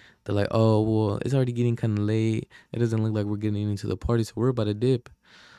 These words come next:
So I was like, and we're like, "Oh, okay, all right. Um, all right then, we'll see y'all later." And then they dapped us up or whatever. They really, like, this one bitch really fu-,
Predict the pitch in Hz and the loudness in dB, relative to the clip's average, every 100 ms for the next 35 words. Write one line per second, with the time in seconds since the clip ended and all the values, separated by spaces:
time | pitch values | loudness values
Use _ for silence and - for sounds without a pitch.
0 | _ _ _ - 110 107 104 104 104 104 | _ _ _ -6 0 2 2 0 0 -2
1 | 98 98 - 107 104 104 101 - - 120 | -2 -4 -6 -4 -2 -2 -4 -6 -6 -4
2 | 117 123 - 113 120 120 113 117 117 - | -2 -4 -4 -4 -4 -4 -4 -4 -4 -8
3 | _ _ 113 110 107 107 107 _ _ _ | _ _ -6 -4 -4 -6 -10 _ _ _
4 | _ _ _ _ _ _ _ _ _ _ | _ _ _ _ _ _ _ _ _ _
5 | _ _ _ _ _ _ - 110 117 117 | _ _ _ _ _ _ -6 -2 -2 -2
6 | 110 110 110 - 120 107 107 110 - - | -2 -2 -4 -4 -2 -2 -2 -4 -8 -6
7 | 104 101 101 101 104 104 101 104 101 - | -4 -2 -2 -2 -4 -2 -2 -2 -6 -4
8 | 104 107 104 104 107 107 - - - - | -4 -2 -2 -2 -4 -6 -10 -20 -20 -4
9 | 139 180 175 - 123 123 170 165 175 202 | 0 0 0 -6 -4 0 2 2 4 2
10 | 190 - 147 131 - - 127 | 0 2 2 2 -2 -2 -2